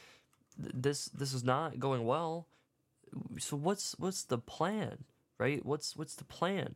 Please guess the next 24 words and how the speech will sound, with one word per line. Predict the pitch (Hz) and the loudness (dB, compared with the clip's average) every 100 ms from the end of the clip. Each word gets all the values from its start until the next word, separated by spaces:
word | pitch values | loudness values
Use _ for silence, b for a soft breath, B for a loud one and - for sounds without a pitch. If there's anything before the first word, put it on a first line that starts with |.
| - | -2
No | 127 160 | 0 2
one | 170 160 | 0 0
has | 139 139 127 | 2 2 2
any | 120 | 2
ideas | 117 120 151 202 - - - - b b _ _ _ _ | 2 2 0 0 -2 -8 -16 -20 b b _ _ _ _
here, | - 104 - | -2 0 -2
clearly. | - 123 104 90 - b b b b b _ | 2 2 4 -2 -6 b b b b b _
I | - | 2
mean, | 165 170 143 | 4 4 2
heck, | 165 185 - b b _ _ | 2 0 -2 b b _ _
you | - - 123 | -4 0 2
know, | 113 | 4
we | 127 117 | 2 0
can, | - 147 139 139 135 - - | 0 0 0 0 -2 -6 -4
even | 131 131 139 139 | -2 0 0 4
over | 139 143 156 | 4 4 2
in | 156 | 2
Boston, | 156 220 220 - - B B B - | 2 0 -2 -6 -10 B B B 0
the | 120 | 2
mayor | 117 123 147 | 4 4 4
over | 156 165 | 2 0
there. | 170 208 143 b b b _ _ - | -2 -2 -4 b b b _ _ 2
And, | 127 | 4
uh, | 123 | 4